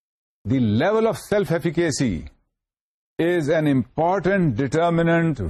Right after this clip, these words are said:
whether a person is going to take up sports, to maintain sports, or is he or she going to take up sports and then opt out of it.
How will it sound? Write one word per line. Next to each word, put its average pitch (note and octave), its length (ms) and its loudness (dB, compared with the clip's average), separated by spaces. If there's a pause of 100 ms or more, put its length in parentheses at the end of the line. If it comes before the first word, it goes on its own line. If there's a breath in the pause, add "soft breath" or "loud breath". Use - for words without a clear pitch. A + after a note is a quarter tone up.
whether D3 380 0
a D3 60 0
person D3+ 640 -2 (400)
is C3 180 0
going D3+ 400 0
to D#3 140 0 (240)
take D#3 200 -2
up E3+ 120 0
sports, - 600 -4 (1080)
to C3 100 0
maintain C3+ 600 0
sports, G#3+ 680 -4 (920)
or E3+ 500 0 (320)
is C3 200 0
he G#3 300 2
or B2 100 0
she F#3+ 460 0 (840)
going D#3+ 260 0
to D#3+ 280 0 (420)
take F#3 160 0
up G3+ 120 0
sports G3 480 0
and B2 200 2
then D#3+ 240 0 (140)
opt D3 280 -2
out B3 200 0
of C#3+ 80 0
it. D#2+ 160 -4